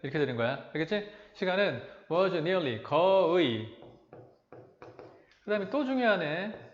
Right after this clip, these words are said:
as, as 이렇게 되는 거야. 야, 이 문장은 뭐 시험 출제 확률 거의 한 오십 조 퍼센트 정도 될 거야.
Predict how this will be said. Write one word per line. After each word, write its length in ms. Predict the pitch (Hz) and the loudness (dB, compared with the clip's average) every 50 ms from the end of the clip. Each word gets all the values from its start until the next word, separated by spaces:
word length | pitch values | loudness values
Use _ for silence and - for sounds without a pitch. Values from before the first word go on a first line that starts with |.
| - _ _ - - - | -20 _ _ -18 -12 -8
as, 680 | 139 139 139 139 135 - - 175 190 202 208 226 208 - - - - - - _ _ _ _ _ _ | -6 -4 -4 -6 -8 -8 -4 -4 -2 -2 -4 -6 -8 -12 -16 -20 -20 -20 -20 _ _ _ _ _ _
as 280 | 135 123 120 107 - 143 | -10 -8 -8 -8 -10 -10
이렇게 280 | 202 127 135 135 - | -10 -8 -8 -8 -8
되는 160 | 117 107 101 98 | -10 -10 -12 -12
거야. 120 | 92 92 - - - - - - - | -14 -18 -20 -20 -20 -20 -20 -10 -6
야, 40 | 131 | -4
이 80 | 131 160 | -2 0
문장은 480 | 202 233 208 226 226 214 214 196 180 | 0 2 2 2 2 2 2 0 0
뭐 100 | 147 143 | -2 -4
시험 220 | 139 - 233 220 196 | -4 -4 -6 -6 -6
출제 240 | - 220 - - | -8 -8 -6 -4
확률 360 | 214 202 196 185 165 156 143 120 | -4 -4 -4 -4 -4 -6 -6 -6
거의 440 | - 139 135 139 151 156 156 151 | -6 -6 -4 -4 -4 -4 -4 -6
한 320 | 143 151 165 160 143 123 113 110 - - - - - - - - - | -6 -6 -8 -8 -8 -10 -10 -12 -14 -16 -18 -20 -20 -20 -20 -14 -8
오십 360 | 123 131 160 - - 185 - | -6 -6 -4 -4 -6 -8 -4
조 120 | - 196 180 | -4 -4 -4
퍼센트 400 | - - 185 175 190 185 165 165 | -4 -4 -6 -6 -6 -8 -8 -8
정도 220 | 160 147 135 127 | -8 -8 -8 -8
될 160 | 107 110 110 | -8 -10 -10
거야. 240 | - 123 107 101 101 | -10 -10 -10 -10 -12